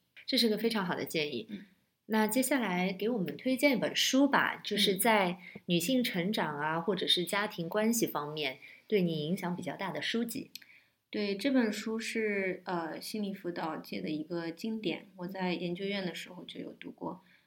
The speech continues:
Speaker 2: 那它也有一个中文版本，叫，呃，《立界线得自由》。
Speaker 1: 《立界线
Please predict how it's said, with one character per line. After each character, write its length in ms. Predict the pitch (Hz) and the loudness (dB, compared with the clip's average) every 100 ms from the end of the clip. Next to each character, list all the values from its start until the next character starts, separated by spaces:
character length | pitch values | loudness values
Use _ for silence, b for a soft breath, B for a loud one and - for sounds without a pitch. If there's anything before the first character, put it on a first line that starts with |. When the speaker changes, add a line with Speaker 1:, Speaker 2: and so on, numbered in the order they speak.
| b | b
Speaker 2:
那 100 | 208 | -8
它 240 | 190 202 | -4 -2
也 180 | 196 185 | 0 0
有 180 | 185 165 | 0 -2
一 80 | 156 | -2
个 100 | 170 | -4
中 260 | 170 196 190 | -6 -6 -4
文 180 | 165 170 | -4 -6
版 240 | 165 175 | -6 -6
本， 220 | 180 - | -6 -10
叫， 440 | - 185 175 165 - B B B B | -6 -2 0 -2 -6 B B B B
呃， 220 | 180 175 175 | -6 -4 0
《立 180 | 247 233 | 0 0
界 300 | - 233 214 | 0 2 2
线 480 | - 214 160 143 - | 0 0 0 -2 -10
得 180 | - 160 | -4 -2
自 280 | 165 196 185 | -2 -2 -2
由》。 300 | 156 - - _ _ _ _ - - - | -2 -6 -14 _ _ _ _ -20 -12 0
Speaker 1:
《立 300 | 247 196 180 | 2 2 0
界 340 | - 254 175 | 2 4 4
线 360 | 131 - 175 147 | 2 0 0 -2